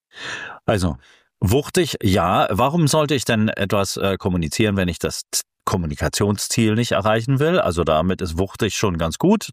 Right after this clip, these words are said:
denn es sollte ja wuchtig sein, um das Ziel zu erreichen. Finde ich super. Ähm,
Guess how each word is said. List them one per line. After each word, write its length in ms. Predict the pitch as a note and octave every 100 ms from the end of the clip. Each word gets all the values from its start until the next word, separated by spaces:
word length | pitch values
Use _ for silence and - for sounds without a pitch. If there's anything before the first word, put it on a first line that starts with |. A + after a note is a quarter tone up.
| -
denn 240 | A#2 B2
es 220 | B2+ G#2 -
sollte 240 | G2+ A2
ja 140 | F#2+
wuchtig 300 | E2+ E2+ G2
sein, 280 | - A#2 B2
um 140 | - F2
das 140 | -
Ziel 180 | - D#2
zu 120 | -
erreichen. 480 | D2+ E2+ B2 D3 C#3+
Finde 200 | - F#2
ich 40 | D#2
super. 380 | C3 D3+ F#3 G#3+ - - - - -
Ähm, 680 | A2+ A2 G#2+ G#2+ G#2 G#2